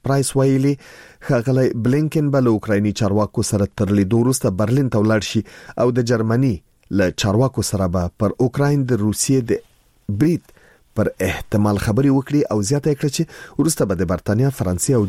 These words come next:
جرمني له چارواکو سره هم دا خبرې دوام وکړي. له بلې خوا د امریکا د بهرنیو چارو وزارت یو جګپوړي چارواکي خبرداری ورکړی چې پر اوکراین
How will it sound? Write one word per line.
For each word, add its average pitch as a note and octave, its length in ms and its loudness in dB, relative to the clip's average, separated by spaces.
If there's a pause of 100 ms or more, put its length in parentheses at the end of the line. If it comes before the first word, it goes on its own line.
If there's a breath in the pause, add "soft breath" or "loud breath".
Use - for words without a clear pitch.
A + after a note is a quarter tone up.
جرمني G2+ 380 2
له C3 120 2
چارواکو C#3 400 -2
سره C#3 200 0
هم D3+ 100 0 (380 loud breath)
دا D#3 120 0
خبرې F#2 360 0
دوام G#2+ 280 2
وکړي. A#2+ 280 0 (1800 loud breath)
له C#3 60 4
بلې C#3 220 2
خوا C#3 100 2
د B2+ 160 2
امریکا A#2+ 380 0
د G#2 120 0
بهرنیو A#2+ 520 2
چارو A#2 180 2
وزارت A2+ 320 0
یو A2 140 4
جګپوړي A#2 500 0
چارواکي A#2 480 0
خبرداری G2+ 480 2
ورکړی C3+ 360 0
چې D3+ 80 0 (460 loud breath)
پر C3+ 220 0
اوکراین C#3 360 0